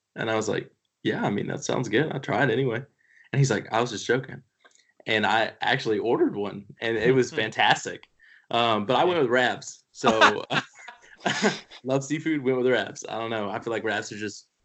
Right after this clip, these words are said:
Speaker 1: for me, like, super versatile, and maybe I should rethink it. But, uh,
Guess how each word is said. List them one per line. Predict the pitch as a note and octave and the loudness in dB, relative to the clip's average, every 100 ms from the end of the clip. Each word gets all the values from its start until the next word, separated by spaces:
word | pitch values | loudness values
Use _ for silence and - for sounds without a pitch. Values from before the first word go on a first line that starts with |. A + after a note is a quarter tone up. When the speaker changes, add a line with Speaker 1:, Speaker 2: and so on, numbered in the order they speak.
| _ - | _ -12
Speaker 1:
for | A#2 | -6
me, | A2 G#2+ | -4 -2
like, | G#2+ G2+ | -2 -4
super | G2+ G#2+ G#2+ G2+ | -6 -8 -2 -2
versatile, | G2 G#2 - A2+ G#2+ A2+ - | 0 -2 -2 0 0 -2 -4
and | G#2 | 0
maybe | G#2 G#2 | 2 2
I | |
should | G2+ G2 | 0 -2
rethink | G2+ G2 G2+ G#2+ | -2 -2 -2 -2
it. | - | -2
But, | - F#2 - - | -4 -6 -8 -10
uh, | - - - | -6 -6 -6